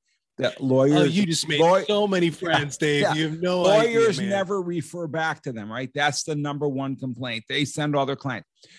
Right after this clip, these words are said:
Speaker 1: Well, the one reason why is lawyers will say back to you is, "I can't. We have ethical obligations."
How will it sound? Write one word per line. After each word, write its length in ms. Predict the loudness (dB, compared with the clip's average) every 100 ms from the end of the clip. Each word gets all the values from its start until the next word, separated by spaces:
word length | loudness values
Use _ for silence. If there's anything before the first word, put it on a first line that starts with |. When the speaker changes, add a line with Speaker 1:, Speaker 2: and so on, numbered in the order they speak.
| _ 0
Speaker 1:
Well, 400 | 2 4 0 -6
the 160 | -6 -4
one 320 | 0 0 0
reason 400 | -2 0 0 0
why 280 | 2 2 0
is 380 | -2 -4 -8 -10 _
lawyers 360 | -6 -2 0 0
will 80 | -2
say 160 | -4
back 240 | -2 -2 -2
to 80 | -2
you 60 |
is, 100 | -2
"I 100 | -4
can't. 480 | -6 -4 -4 -4 -6
We 80 | -12
have 140 | -10
ethical 340 | -10 -12 -6 -4
obligations." 640 | -2 -4 -4 -4 -8 -14